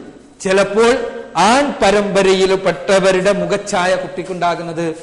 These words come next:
ചിലപ്പോൾ പെൺ പരമ്പരയിലുള്ളവരുടെ കു-, മുഖച്ഛായ കുട്ടിക്കുണ്ടാകുന്നത് എന്ന് പഠിപ്പിച്ചു കൊടുക്കും ചെയ്തു റസൂലുള്ളാഹ്. ഞാൻ പറഞ്ഞു വരുന്നത്, പരിശുദ്ധ ഖുർആന്റെ അവതരണ കാലഘട്ടത്തിൽ ഉണ്ടായിരുന്ന അന്ധവിശ്വാസം, അഥവാ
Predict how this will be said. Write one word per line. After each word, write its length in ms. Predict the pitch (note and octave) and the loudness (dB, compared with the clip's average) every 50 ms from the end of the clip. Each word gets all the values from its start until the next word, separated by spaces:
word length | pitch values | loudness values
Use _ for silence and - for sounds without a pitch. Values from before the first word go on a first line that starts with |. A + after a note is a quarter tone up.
| - - - | -16 -10 -4
ചിലപ്പോൾ 360 | F3 E3+ E3+ F3 F3+ F#3+ F#3 | -2 -2 -2 -2 -2 -4 -4
പെൺ 280 | F3 F#3 F#3 F3+ F#3 F3+ | -2 -2 -4 -6 -4 -2
പരമ്പരയിലുള്ളവരുടെ 960 | F#3 F3+ F3+ - F3 F3 F3 E3 E3+ E3+ E3 E3+ D#3+ E3 D#3 D#3 D3+ D3+ D#3+ | -2 -2 -2 -2 -2 -4 -2 -4 -4 -6 -6 -6 -6 -8 -8 -8 -8 -10 -10
കു-, 340 | D#3 D#3+ D#3+ D3 C#3+ C#3+ C3+ C#3+ | -10 -10 -10 -10 -10 -10 -12 -14
മുഖച്ഛായ 420 | D3 D3 D#3 D#3 D#3 D#3+ D3+ D3+ | -12 -12 -12 -10 -8 -8 -8 -8
കുട്ടിക്കുണ്ടാകുന്നത് 760 | D3 C#3+ C#3 - D3 D3+ D3+ C#3+ C#3+ C#3 B2+ C#3 C#3 C3+ C3+ C#3 | -8 -10 -14 -14 -14 -14 -10 -8 -8 -8 -8 -10 -12 -12 -12 -12
എന്ന് 180 | C#3 C3+ C#3 | -12 -12 -12
പഠിപ്പിച്ചു 380 | - C#3 C3 B2+ - C3 - C#3+ | -14 -14 -14 -16 -16 -16 -14 -14
കൊടുക്കും 240 | C3 - - C3 B2 | -14 -14 -14 -16 -16
ചെയ്തു 120 | B2+ B2+ | -14 -14
റസൂലുള്ളാഹ്. 460 | B2 B2 - - B2+ B2 A#2+ G#2 - - - - - - - | -16 -16 -14 -12 -10 -8 -8 -10 -10 -14 -20 -20 -14 -8 -6
ഞാൻ 120 | D#3+ D#3+ C#3+ | -4 -2 -2
പറഞ്ഞു 200 | E3 E3 F#3 G3+ | -2 -2 0 0
വരുന്നത്, 600 | G3 G3+ G3 G3 G3 F#3+ F#3+ A3 A3+ A3+ - - - - - - - - - | 0 0 0 0 0 0 0 0 0 -2 -6 -12 -16 -18 -20 -20 -12 -6 -2
പരിശുദ്ധ 380 | F#3 G#3+ A#3 - C4 B3+ C#4+ | 0 0 0 0 0 2 2
ഖുർആന്റെ 460 | C4 G3 F#3+ A3+ G#3+ G#3+ G#3 G#3 G3+ F#3 | 2 2 2 2 4 4 4 4 2 2
അവതരണ 380 | F3 F#3+ F#3+ G3+ G#3 G#3 G#3 | 2 4 4 4 4 2 2
കാലഘട്ടത്തിൽ 680 | G3 F#3+ F#3+ F#3+ G3 G3+ F3 F#3+ F#3+ G3 F#3+ - G3 F#3+ | 2 2 2 2 2 2 2 0 -2 -4 -4 -2 -2 -2
ഉണ്ടായിരുന്ന 440 | F#3 F#3 F#3 F#3 F#3 F#3 F#3+ F#3+ F3+ | -2 0 2 2 2 2 2 0 -2
അന്ധവിശ്വാസം, 760 | F3 F3+ F3 F#3+ F3 F3 - - F3+ E3 D#3+ - E3+ C#3+ A#2+ - - - - - - - - - - - - _ - | -2 -2 -2 -2 -2 -2 -4 -2 -2 -2 -2 -2 -6 -8 -8 -10 -16 -20 -20 -20 -20 -20 -20 -20 -20 -20 -18 _ -6
അഥവാ 480 | D3+ D3+ F3 F#3+ F#3+ G3+ G#3 G3+ G#3 | -2 0 2 4 4 4 4 4 2